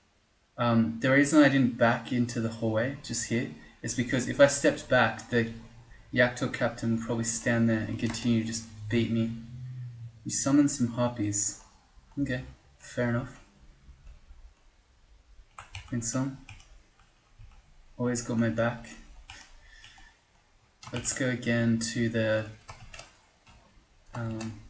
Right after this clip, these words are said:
the other ring. I'm gonna switch these rings around so I can swap a bit better. So I'm gonna make, uh, this one be on Z rather than Shift Z, and I'll make this one be on L,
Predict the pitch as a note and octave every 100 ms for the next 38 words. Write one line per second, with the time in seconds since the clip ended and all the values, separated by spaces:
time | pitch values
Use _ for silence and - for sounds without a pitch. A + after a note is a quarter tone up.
0 | - - - B2 B2 E3+ F3+ - - -
1 | - - - C#3 F3 - F3+ - F3 -
2 | B2 C3 B2 A#2 A2+ A2 - A2+ A#2+ A2+
3 | - B2 A#2 A#2+ A2+ A2 A#2 A2+ A2+ -
4 | - - _ _ _ _ _ - - B2+
5 | C3+ C3+ B2+ - - - - - _ -
6 | _ _ _ _ _ _ _ _ _ _
7 | A#2+ A2+ A2+ G#2+ - - - C3+ - E3
8 | C#3 A#2 A2 A2 G#2+ B2+ - - - -
9 | - - - _ _ _ - - - -
10 | A#2 A2+ G#2+ A2 G#2+ G2+ - - - -
11 | - C3+ - G#2 G#2+ A#2+ - - A#2+ A#2
12 | A#2+ A#2 A#2 - - - - - _ -
13 | - - - _ _ - _ - - -
14 | C3+ - B2+ A#2 A2+ G#2+ G#2 - - A#2
15 | C#3 D#3